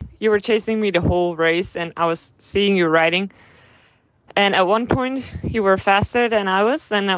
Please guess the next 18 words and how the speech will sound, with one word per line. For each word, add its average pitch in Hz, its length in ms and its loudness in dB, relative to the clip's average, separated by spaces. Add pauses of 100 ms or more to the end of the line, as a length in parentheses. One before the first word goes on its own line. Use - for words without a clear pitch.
was 170 220 -12 (400)
always 202 340 4
checking 233 540 -2
if 254 120 -10
you 196 100 -2
came 190 220 -2
closer 185 480 0
or 180 120 -4
not. 170 300 -2 (840)
So 226 300 2 (320)
I 208 80 2
could - 180 -4
take 196 200 0
a 160 60 0
little 190 220 2
bit 175 200 -2
more 175 200 0
risk 175 380 -2